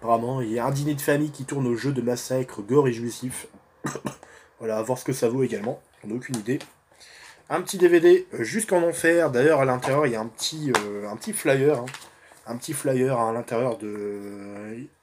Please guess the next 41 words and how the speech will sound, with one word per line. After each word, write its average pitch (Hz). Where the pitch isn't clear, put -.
du 131
film 147
Sam 139
Raimi, 127
hein, 131
avec -
plusieurs, 127
euh, 107
plusieurs 139
artworks -
à 147
l'intérieur, 123
hein. 123
Voilà, 110
plutôt 139
cool. -
J'ai 139
jamais 185
vu 139
ce -
film-là. 143
Apparemment, 147
il -
est -
plutôt, 226
plutôt -
bon. 160
Et 185
enfin, 196
un 151
petit 175
film 175
pour 151
ma 147
petite 143
filmo 156
Stallone 190
que 127
j'avais 147
pas. 160
Donc, 143